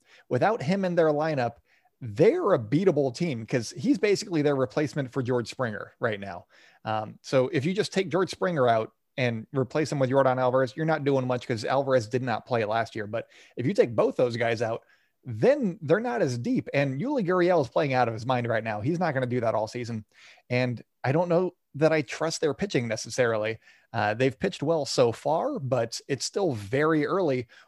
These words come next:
What happens when you get to, like, innings sixty and seventy on the season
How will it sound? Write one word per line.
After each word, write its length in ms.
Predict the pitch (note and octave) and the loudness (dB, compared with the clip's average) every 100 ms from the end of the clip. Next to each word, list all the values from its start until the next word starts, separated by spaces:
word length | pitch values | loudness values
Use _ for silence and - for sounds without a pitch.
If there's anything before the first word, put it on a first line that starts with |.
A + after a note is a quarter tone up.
| _ | _
What 160 | E3 | 0
happens 280 | E3+ E3 C#3+ | 0 0 -2
when 160 | C#3+ C#3+ | 0 0
you 60 | |
get 160 | C#3 C3+ | 0 -2
to, 80 | C#3 | 0
like, 300 | A#2+ A2+ - _ _ _ _ _ | 0 -2 -6 _ _ _ _ _
innings 440 | C#3 C#3+ C3+ A2+ - | 0 0 0 -4 -8
sixty 560 | - - E3+ - D#3+ C3 | -14 -6 -4 -2 -2 0
and 140 | A#2+ | -2
seventy 420 | - A#2+ B2+ A#2+ A#2 | 2 2 2 0 0
on 100 | A2 | -2
the 80 | |
season 460 | G#2 C3+ A2 A2 | -4 -4 -4 -6